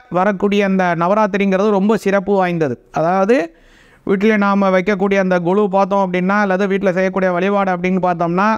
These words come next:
ஒரு மாசத்துல ஆரம்பிச்சு, புரட்டாசி மாசத்துல ஆரம்பிச்சு, ஐப்பசி மாசத்துல முடியும். நடுவுலே அந்த புண்ணிய காலம் வருகிறது. இது மாதிரியான நாள்ல நம்ம செய்யும்போது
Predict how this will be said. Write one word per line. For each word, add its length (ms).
ஒரு 220
மாசத்துல 560
ஆரம்பிச்சு, 300
புரட்டாசி 480
மாசத்துல 360
ஆரம்பிச்சு, 220
ஐப்பசி 400
மாசத்துல 380
முடியும். 320
நடுவுலே 400
அந்த 180
புண்ணிய 300
காலம் 260
வருகிறது. 420
இது 180
மாதிரியான 460
நாள்ல 220
நம்ம 220
செய்யும்போது 800